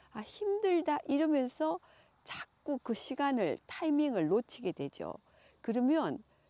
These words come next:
점점 무거운 몸이 되는 겁니다. 그래서 제가 지금 하는 운동은요, 바로, 어,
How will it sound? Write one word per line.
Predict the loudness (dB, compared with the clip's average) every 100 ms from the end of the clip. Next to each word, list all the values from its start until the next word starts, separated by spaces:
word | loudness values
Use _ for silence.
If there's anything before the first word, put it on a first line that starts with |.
| _
점점 | -10 -4 -2 -2 -2 -2 -4 -8 _ _ _ -10
무거운 | -6 -2 0 0 -2
몸이 | -4 -4
되는 | -6 -8 -8
겁니다. | -12 -12 -14 -16 -18 _ _ _ _
그래서 | -8 -4 -4 -6 _ _ _ -6
제가 | 0 4 4
지금 | 0 -4
하는 | -4 -4 0 0
운동은요, | 0 -2 -2 -2 -2 -4 -8 _ _ _ _ -12
바로, | -8 -4 0 2 2 -2 _ _ _ _ _ -8
어, | -6 -6